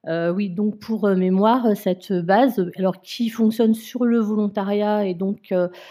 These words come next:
selon les régions, euh, puisqu'on les, on les a mis, euh, systématiquement en comparaison avec les données que nous avons pu recueillir, euh, donc ce, il y a pour l'instant huit cent quatre-vingt-douze, euh, euh, salons des festivals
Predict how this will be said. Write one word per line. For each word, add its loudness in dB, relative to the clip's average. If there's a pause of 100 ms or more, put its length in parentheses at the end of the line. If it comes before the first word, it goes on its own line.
(140)
selon 0
les 4
régions, 0
euh, -4
puisqu'on -8
les, -2
on -6
les -4
a -4
mis, -4
euh, -10
systématiquement -8
en -6
comparaison -4
avec -4
les -4
données -2
que -8
nous -4
avons -4
pu -16
recueillir, -4 (480)
euh, -4
donc -4
ce, -12
il -4
y -2
a 0
pour -4
l'instant -2
huit 0
cent -4
quatre-vingt-douze, -4
euh, -2 (540)
euh, -6
salons -2
des 0
festivals -2